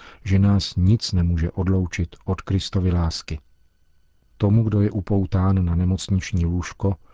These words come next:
žije zavřený ve věznici anebo v pasti války, říkám: "Dívejte se na kříž. Bůh je s vámi, zůstává na kříži a všem se dává jako spasitel. Doprovází nás,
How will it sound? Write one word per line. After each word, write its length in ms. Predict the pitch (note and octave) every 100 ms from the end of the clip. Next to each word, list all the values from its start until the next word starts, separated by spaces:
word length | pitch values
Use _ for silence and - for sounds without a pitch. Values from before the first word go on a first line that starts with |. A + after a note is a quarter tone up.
| _ - _ -
žije 320 | G2+ F#2+ F#2
zavřený 480 | E2+ F2 E2+ F2 F2
ve 120 | E2+
věznici 640 | E2+ F2+ E2 F2+ E2+ G#2 F2 - - -
anebo 280 | F#2+ F#2 E2+
v 100 | -
pasti 380 | G2+ - - E2+
války, 540 | E2+ F2 F#2+ - E2+ - _ _ -
říkám: 540 | F#2 F2+ F#2+ F#2+ F#2 - _ _ -
"Dívejte 580 | F2 F#2 G2 G#2+ A2
se 180 | G2+ G#2
na 100 | F#2+
kříž. 500 | - - D#2+ D#2 - _ _ _ _ _
Bůh 400 | G2 F2+ G2+ -
je 80 | A2+
s 100 | -
vámi, 420 | G2 F#2+ F#2 E2 - _ _ _
zůstává 720 | F2 F#2+ F2+ - F#2+ F#2+ F#2
na 100 | F#2
kříži 480 | - G#2 G2 E2+ D#2+ - - - -
a 100 | F2
všem 360 | - G#2 A2
se 160 | - E2+
dává 400 | F2 E2+ F2 F2
jako 240 | E2+ -
spasitel. 680 | - - - G2 E2+ E2 D#2+ - _ _ _ _ _ - - -
Doprovází 680 | G#2 F#2+ A2+ G2+ F#2 E2 E2+
nás, 400 | E2+ D#2+ -